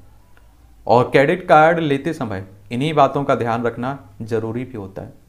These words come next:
आप लोग क्रेडिट कार्ड का उपयोग करिए, अच्छी बात है,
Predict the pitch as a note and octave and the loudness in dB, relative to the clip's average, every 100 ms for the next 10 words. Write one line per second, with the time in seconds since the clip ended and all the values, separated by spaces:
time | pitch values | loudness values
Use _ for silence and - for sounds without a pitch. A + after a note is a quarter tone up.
0 | _ _ _ _ _ _ - _ _ _ | _ _ _ _ _ _ -20 _ _ _
1 | _ _ - A2+ B2 F3 E3+ D3 E3+ E3 | _ _ 0 2 2 0 2 2 2 4
2 | D#3+ D#3 F3 D#3 D#3+ D#3+ D#3 E3 A2+ - | 4 4 0 0 -2 -2 -4 -4 -8 -6
3 | - C3 - E3 A2+ - G#2+ | -6 -4 -6 0 0 0 -12